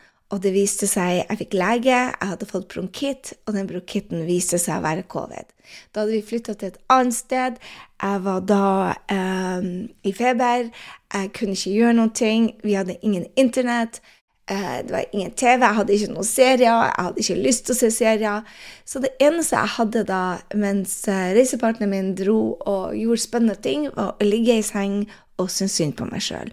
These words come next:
Og det var det jeg gjorde i tre dager. Oh la la. Først holdt jeg død. Så fikk vi et ræva Airbnb. Og så, ehm, er der ingen internett. Og så er der bare fattigdom rundt meg.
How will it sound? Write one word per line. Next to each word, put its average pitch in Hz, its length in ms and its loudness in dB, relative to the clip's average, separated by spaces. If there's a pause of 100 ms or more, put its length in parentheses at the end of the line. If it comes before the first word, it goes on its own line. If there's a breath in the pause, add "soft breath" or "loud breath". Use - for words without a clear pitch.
(260 loud breath)
Og 202 120 -2
det 240 160 2
var 208 120 0
det 175 240 -2
jeg 170 320 -4
gjorde - 240 -8
i - 80 -12
tre - 240 -12
dager. - 400 -18 (840)
Oh 240 240 2
la 220 240 2
la. 156 180 -4 (560)
Først - 400 -4
holdt 240 220 2
jeg 214 180 0
død. - 340 -12 (200)
Så 196 280 -2
fikk 233 220 0
vi 240 140 4
et 208 260 0
ræva 208 460 4
Airbnb. 214 680 2 (680 loud breath)
Og 208 80 -4
så, 240 440 -2 (400 soft breath)
ehm, 220 360 0 (100)
er 208 140 4
der 185 260 -2 (140)
ingen 240 320 2
internett. 165 720 -4
Og 214 100 0
så 247 380 2
er 214 180 2
der 175 200 -2
bare 240 340 2
fattigdom 180 1040 -2
rundt 170 340 -4
meg. - 200 -8